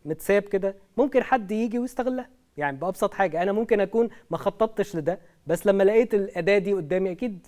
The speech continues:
يعني، الغرب مش هيسيبها، أو أي حد قدامه الأداة دي مش هيسيبها، هيستخدمها.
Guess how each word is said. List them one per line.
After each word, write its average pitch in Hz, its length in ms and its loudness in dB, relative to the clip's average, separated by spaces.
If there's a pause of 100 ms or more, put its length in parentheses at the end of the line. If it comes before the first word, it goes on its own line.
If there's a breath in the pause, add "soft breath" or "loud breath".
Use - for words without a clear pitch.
(120)
يعني، 151 400 -2 (220 soft breath)
الغرب 190 300 0
مش 185 140 -6
هيسيبها، 165 320 -6 (160)
أو 175 120 -4
أي 202 200 2
حد 180 260 0
قدامه 180 300 0
الأداة 170 300 -4
دي 175 140 -8
مش 254 160 -12
هيسيبها، 277 300 0 (180)
هيستخدمها. 196 500 0